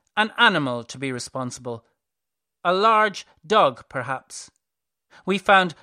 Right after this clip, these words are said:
vast quantities of shed fur at the scene and on the road back towards town.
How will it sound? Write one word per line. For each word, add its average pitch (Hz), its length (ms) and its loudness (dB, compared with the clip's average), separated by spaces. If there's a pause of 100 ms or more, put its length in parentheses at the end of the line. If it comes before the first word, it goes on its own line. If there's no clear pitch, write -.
vast 208 440 2
quantities 180 640 -2
of 139 120 -6
shed - 400 -4
fur 196 340 2
at - 120 -4
the 135 80 -14
scene 123 500 -8 (240)
and 160 560 0
on 160 140 0
the 160 100 -4
road 160 360 0
back - 380 -4
towards 131 460 -8
town. 120 420 -4